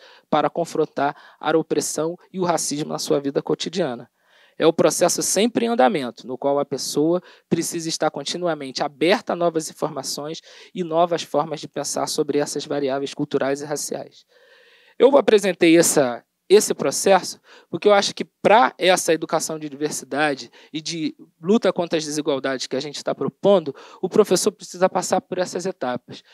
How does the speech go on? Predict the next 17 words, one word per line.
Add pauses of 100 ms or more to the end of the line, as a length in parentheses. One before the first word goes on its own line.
(120)
E
eu
acho
que
o
nosso
papel (280)
de
formadores (220)
é
exatamente
provocar (360)
pra
que
eles
se
vejem,